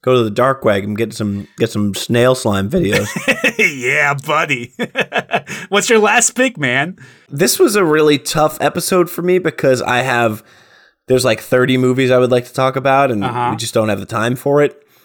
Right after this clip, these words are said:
Speaker 1: Um, but if, in case we don't touch on this topic again, I would be remiss to not mention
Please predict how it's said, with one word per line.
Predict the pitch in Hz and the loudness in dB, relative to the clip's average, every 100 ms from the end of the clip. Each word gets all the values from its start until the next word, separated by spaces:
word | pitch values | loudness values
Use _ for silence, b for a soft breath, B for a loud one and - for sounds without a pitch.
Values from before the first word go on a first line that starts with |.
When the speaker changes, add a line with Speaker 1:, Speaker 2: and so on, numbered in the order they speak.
| b b b b - | b b b b -4
Speaker 1:
Um, | 113 110 107 107 | 0 2 0 2
but | 117 113 113 - - - | 2 2 0 -8 -8 -8
if, | 113 120 123 120 117 - - | -4 0 2 2 0 -12 -16
in | 104 110 | -12 -8
case | 123 135 - | -4 -2 0
we | 135 | 0
don't | 127 123 | 2 0
touch | - 135 | -4 -4
on | 147 131 | -2 -4
this | - | -2
topic | 139 131 123 | -2 0 -2
again, | 120 110 113 107 | -4 0 0 2
I | |
would | 101 101 | 0 -2
be | 104 | -6
remiss | 107 110 110 127 131 - - _ | -2 0 2 0 -2 -6 -14 _
to | 120 | -6
not | 110 104 - | -2 -2 -2
mention | 104 104 - 98 95 | -4 -4 -2 -4 -4